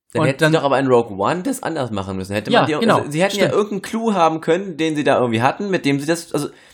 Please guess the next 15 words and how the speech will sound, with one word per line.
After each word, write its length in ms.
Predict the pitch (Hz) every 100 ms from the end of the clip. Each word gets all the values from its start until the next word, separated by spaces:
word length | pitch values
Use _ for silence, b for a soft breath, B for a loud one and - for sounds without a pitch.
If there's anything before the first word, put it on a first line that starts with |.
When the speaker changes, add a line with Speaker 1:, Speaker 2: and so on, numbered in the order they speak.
| b -
Speaker 1:
ich, 140 | -
das 180 | 180 180
ist 60 |
immer 100 | 180
das, 140 | 185 175
was 80 | 175
ich 100 | 185
meine. 180 | 175 120
Sie, 240 | - _ -
es, 360 | 139 - -
die 240 | - 143 131
schreiben 480 | - - 160 208 190
ja 140 | 160
das 240 | 123 120 123
Buch. 400 | 139 113 -